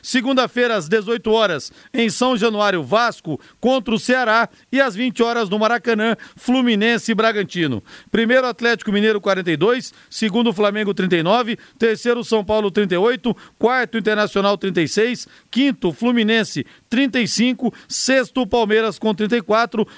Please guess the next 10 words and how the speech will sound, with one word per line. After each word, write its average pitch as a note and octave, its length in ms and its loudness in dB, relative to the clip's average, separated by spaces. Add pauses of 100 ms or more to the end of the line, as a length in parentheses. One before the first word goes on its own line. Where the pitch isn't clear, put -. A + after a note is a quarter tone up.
(120)
Esse A3+ 280 0
o - 20 -2
G G3 180 0
seis, A3 460 -2 (200)
mas G#3 220 0
o A#3 60 -4
Grêmio G#3+ 500 0
e G#3 140 2
o G3+ 80 -2
Santos - 480 -2